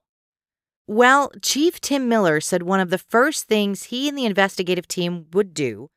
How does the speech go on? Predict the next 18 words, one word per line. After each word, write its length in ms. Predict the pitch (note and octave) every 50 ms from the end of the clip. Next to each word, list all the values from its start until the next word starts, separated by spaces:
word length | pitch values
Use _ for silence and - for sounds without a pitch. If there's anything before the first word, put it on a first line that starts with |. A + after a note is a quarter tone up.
| _ _
was 120 | F#3+ F#3
start 400 | - - - - G#3+ G#3 G#3+ -
with 120 | A3+ B3+ _
the 80 | A#3+
existing 480 | A#3+ G3+ E3 E3 G3 F#3 - - F#3+ F#3
case 300 | - - D#3+ D3+ - -
files, 480 | - B2+ B2 - - _ _ - - _ _ _ _
go 120 | _ G3 G3+
back 320 | F3+ F#3+ G3+ G3 G3+ -
through 200 | - - F3 - _
every 380 | - F3 F#3+ G3 A#3 C#4+ C#4 A3+
interview, 640 | F#3+ F3+ - - F3+ D#3+ D3+ D#3 D#3 D#3 D3+ D#3 _ _ _ _ _
every 440 | D#3 E3+ F3+ F#3 F#3 G3 A3 A#3 A3
report, 540 | A3 A3+ - _ - - D3+ D3 C#3+ C#3+ _ _ _ _ _ _
every 400 | - A3 C4 A#3+ A3+ B3 C4+ B3
tip 340 | _ - - - G#3 F#3+ _ -
and 180 | F3+ F#3 F3
clue, 360 | _ - _ E3 D#3+ D3+ D3